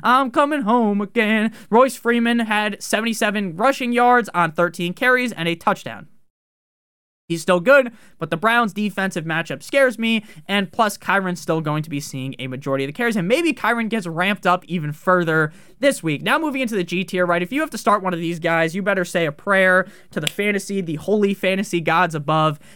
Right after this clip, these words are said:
because shit ain't gonna be sweet if you gotta start these guys. Running back thirty-three, Dameon Pierce. Five carries last week, fourteen rushing yards, one reception, four rushing, uh, receiving yards. Running back,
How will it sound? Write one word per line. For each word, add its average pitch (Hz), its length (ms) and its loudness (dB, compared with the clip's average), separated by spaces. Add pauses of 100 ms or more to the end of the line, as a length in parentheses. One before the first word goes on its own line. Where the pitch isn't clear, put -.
because 143 560 -4
shit 277 240 0
ain't 254 180 0
gonna 233 140 -2
be 214 100 -6
sweet - 340 -2
if 147 80 -8
you 147 60 -6
gotta 143 140 0
start 143 240 0
these 175 180 0
guys. 160 320 0
Running 160 160 -2
back 151 220 -4
thirty-three, 165 420 0
Dameon 151 320 -4
Pierce. 220 320 0 (300)
Five 233 240 2
carries 208 360 0
last 190 300 2
week, 180 160 0
fourteen 185 420 -2
rushing 170 320 -2
yards, 160 300 2
one 160 160 0
reception, 151 460 -2
four 151 240 0
rushing, 143 360 -2
uh, 131 220 -4
receiving 135 320 -6
yards. 131 360 -2 (1080)
Running 180 220 2
back, 143 500 -4